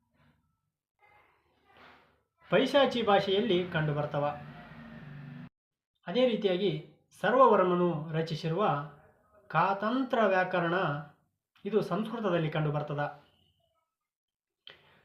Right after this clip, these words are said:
ಅದೇ ರೀತಿಯಾಗಿ ನೆಕ್ಸ್ಟು ಕುಂದಾಚಾರ್ಯ ರಚಿಸಿದ ರಾಯನ ಸಾರ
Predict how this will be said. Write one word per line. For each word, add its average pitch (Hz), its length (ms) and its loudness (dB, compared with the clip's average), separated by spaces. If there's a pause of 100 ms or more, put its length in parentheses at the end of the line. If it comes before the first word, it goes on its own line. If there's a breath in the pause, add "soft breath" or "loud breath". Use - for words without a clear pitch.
(280 soft breath)
ಅದೇ 220 200 2
ರೀತಿಯಾಗಿ 214 420 4 (160)
ನೆಕ್ಸ್ಟು 208 280 -2 (2250)
ಕುಂದಾಚಾರ್ಯ 226 600 2 (140)
ರಚಿಸಿದ 175 460 -2 (1300)
ರಾಯನ 226 420 4 (180)
ಸಾರ 170 220 2